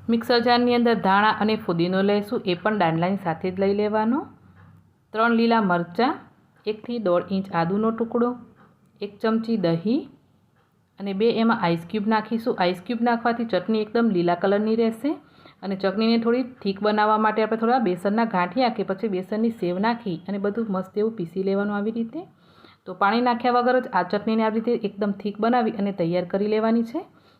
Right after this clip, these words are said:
ત્યાર પછી ટેસ્ટ પ્રમાણે મીઠું નાખી અને ફરીથી એકવાર ચલાવી લેવાનું.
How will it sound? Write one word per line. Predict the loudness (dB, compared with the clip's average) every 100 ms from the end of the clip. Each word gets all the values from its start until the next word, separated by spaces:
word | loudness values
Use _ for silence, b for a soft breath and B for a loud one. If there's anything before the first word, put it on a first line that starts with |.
| _
ત્યાર | -2 0
પછી | 0 -2 -2
ટેસ્ટ | -2 -2 -2
પ્રમાણે | 0 2 2
મીઠું | 2 0 0 2
નાખી | 2 0
અને | -2 -2
ફરીથી | -2 -2 0 -2
એકવાર | 0 0 0
ચલાવી | 0 2 2 2
લેવાનું. | 2 2 2 0